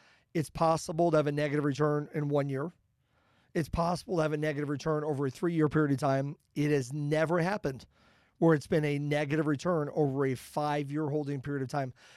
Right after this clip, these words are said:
This is why we're so confident that people should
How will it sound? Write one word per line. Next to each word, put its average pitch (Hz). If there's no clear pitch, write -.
This 170
is 170
why 165
we're 151
so 151
confident 165
that 165
people 175
should 156